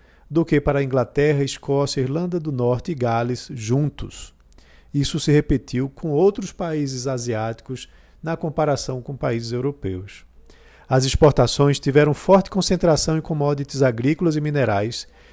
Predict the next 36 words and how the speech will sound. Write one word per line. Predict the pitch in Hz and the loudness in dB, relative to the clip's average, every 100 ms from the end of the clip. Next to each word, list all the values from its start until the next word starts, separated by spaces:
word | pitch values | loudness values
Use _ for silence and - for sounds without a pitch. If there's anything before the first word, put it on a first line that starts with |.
| - | -8
e | 165 170 | 2 4
apoio | 160 - 196 202 | 4 6 6 6
forte | - 139 131 - | 4 4 4 0
do | 139 | 0
real | 147 147 127 131 | 2 4 4 4
desvalorizado, | 131 131 139 139 147 120 101 92 110 _ _ _ _ - | 0 0 2 2 2 0 0 -2 -10 _ _ _ _ -6
que | 131 | 2
deixou | 131 - 143 | 2 4 2
os | |
produtos | - 139 131 127 | 2 0 2 0
brasileiros | 131 120 117 131 127 | 0 0 2 0 0
mais | 127 135 151 | -4 -4 -4
competitivos | 147 139 139 - 120 117 | -4 -4 -6 -6 -6 -2
lá | 127 139 | -2 -2
fora. | - 95 95 101 _ _ _ | -4 -8 -8 -12 _ _ _
É | 147 135 | -2 -2
certo | - 147 165 139 127 - - _ - | 2 2 2 0 -8 -14 -18 _ -6
que | 170 | -2
o | |
Brasil | 175 185 139 160 | 4 4 4 2
vai | 165 165 | 2 0
ser | - - 151 160 170 | 0 -4 -2 -2 -6
o | - 131 | -8 -6
grande | 127 185 233 254 | 0 2 2 0
responsável | 185 180 185 170 - 123 123 127 | 0 0 -4 -4 0 0 0 -2
por | 135 | -6
alimentar | 131 127 131 123 127 | -4 -4 -4 -2 0
o | 170 | 0
mundo, | 156 120 95 95 _ _ _ | 0 -2 -6 -12 _ _ _
que | - 151 | -6 -2
deve | 117 135 139 | 4 4 4
aumentar | 151 135 - 123 | 2 0 0 0
ainda | 117 147 208 | 0 0 2
mais | 202 131 131 127 | 2 2 0 0
esse | 131 160 | -4 -4
saldo | - 117 107 110 113 | -4 -2 -2 -2 -8